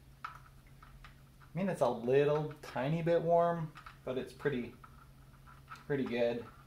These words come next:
The motor itself, I don't feel any heat at all. So there you go, whether you go with the brushless setup here or you go with a cheaper brushed setup, uh, I don't think it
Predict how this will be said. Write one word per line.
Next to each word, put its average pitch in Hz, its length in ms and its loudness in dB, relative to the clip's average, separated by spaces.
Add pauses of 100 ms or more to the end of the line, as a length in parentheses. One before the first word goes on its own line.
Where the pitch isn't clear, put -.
(840)
The 127 60 -8
motor 131 340 2
itself, 160 540 4 (1600)
I - 40 -4
don't 120 160 -2
feel 123 180 4
any 120 200 0
heat 120 180 -4
at 120 100 -2
all. - 380 0 (960)
So 135 100 -6
there 135 160 4
you 143 120 4
go, 165 240 4
whether 143 240 2
you 131 120 -2
go 131 220 4
with 127 220 0
the 127 480 -2 (1000)
brushless 147 460 6
setup 151 420 2
here 170 480 0
or 131 160 2
you 131 160 2
go 127 160 2
with 127 220 0
a 123 440 -2
cheaper 131 540 -2
brushed 139 420 2
setup, 160 420 2 (300)
uh, 220 320 0
I - 80 0
don't 123 240 0
think 123 220 -4
it - 340 -2